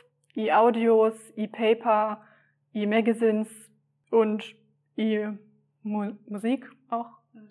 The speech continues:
Speaker 1: ausleihen. Dann haben wir noch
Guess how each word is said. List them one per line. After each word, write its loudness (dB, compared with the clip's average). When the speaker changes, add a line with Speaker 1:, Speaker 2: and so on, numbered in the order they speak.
Speaker 1:
ausleihen. 0
Dann 2
haben 4
wir 4
noch 2